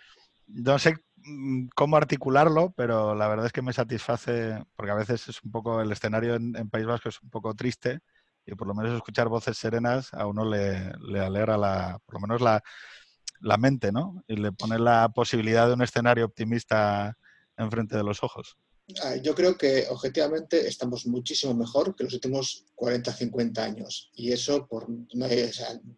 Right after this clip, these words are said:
Speaker 2: lo puedes discutir de mil maneras, pero hoy en día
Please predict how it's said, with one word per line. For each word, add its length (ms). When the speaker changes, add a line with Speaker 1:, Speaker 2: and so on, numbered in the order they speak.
Speaker 2:
lo 100
puedes 200
discutir 260
de 60
mil 100
maneras, 540
pero 360
hoy 120
en 100
día 380